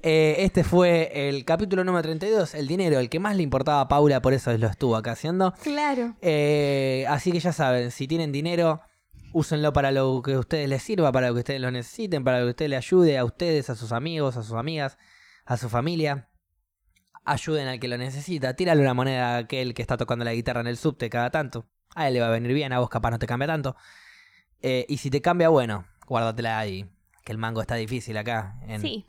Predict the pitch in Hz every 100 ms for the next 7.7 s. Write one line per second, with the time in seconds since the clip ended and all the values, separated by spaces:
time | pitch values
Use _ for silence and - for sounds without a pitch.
0 | _ - 123 113 113 113 110 104 110 113
1 | - - - - _ 139 135 131 127 127
2 | 120 113 104 _ _ _ _ _ _ -
3 | 170 175 151 170 208 - 151 135 - _
4 | _ - 147 151 175 - 156 139 131 135
5 | 135 175 160 135 - _ _ _ _ 123
6 | 110 113 120 170 139 - _ _ - -
7 | 165 143 175 185 190 196 -